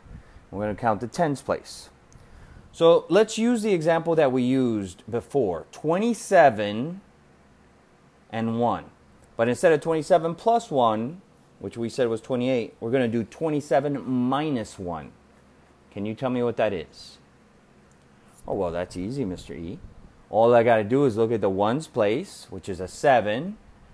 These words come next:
and I'm taking away one, so I'm gonna count down one. So seven, what goes before seven? Six.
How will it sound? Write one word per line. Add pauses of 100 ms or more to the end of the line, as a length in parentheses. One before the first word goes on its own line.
(220)
and
I'm
taking
away
one,
so
I'm
gonna
count
down (200)
one. (400)
So
seven,
what
goes
before
seven?
Six.